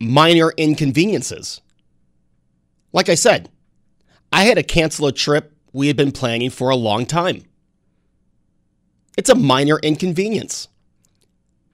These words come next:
But if me not going stops the spread into Western New York, or into Erie County, sorry,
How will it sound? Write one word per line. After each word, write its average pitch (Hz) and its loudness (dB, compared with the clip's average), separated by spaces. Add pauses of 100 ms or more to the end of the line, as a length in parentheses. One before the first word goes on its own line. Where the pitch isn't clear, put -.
(400)
But 139 4
if - 2 (220)
me 135 2
not 151 0
going 147 2 (220)
stops - -2
the 127 -6
spread 147 0 (380)
into 147 0
Western 135 -2
New 117 0
York, 156 0 (960)
or 123 0
into 113 -2
Erie 113 -2
County, 110 -2
sorry, 98 -8